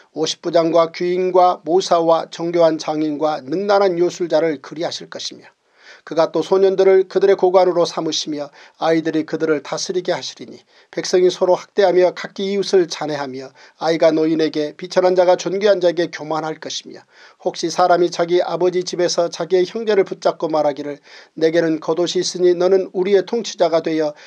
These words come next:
이 폐허를 내 손 아래에 두라." 할 것이면, 그날에 그가 소리를 높여 이르기를, "나는 고치는 자가 되지 아니하겠노라. 내 집에는 양식도 없고 의복도 없으니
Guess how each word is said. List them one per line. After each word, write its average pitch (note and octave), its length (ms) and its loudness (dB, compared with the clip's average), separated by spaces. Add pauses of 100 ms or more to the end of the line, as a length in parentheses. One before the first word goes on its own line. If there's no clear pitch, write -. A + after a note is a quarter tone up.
(160)
이 G#3 220 -6
폐허를 E3 480 0
내 F3 140 0
손 G#3 240 -2
아래에 F3+ 300 2
두라." E3 240 -4
할 D3 200 -10
것이면, C3+ 440 -14 (340)
그날에 D#3+ 360 0
그가 E3+ 280 2
소리를 G3 340 2
높여 F#3 300 2
이르기를, D3 420 -6 (320)
"나는 D#3+ 320 -2
고치는 F#3 400 -2
자가 F3+ 220 4
되지 F3 280 -2
아니하겠노라. C#3+ 720 -6 (260)
내 D#3+ 180 -4
집에는 E3+ 480 -2
양식도 F3 440 -2
없고 F3+ 360 0
의복도 G3 360 2
없으니 E3 460 -2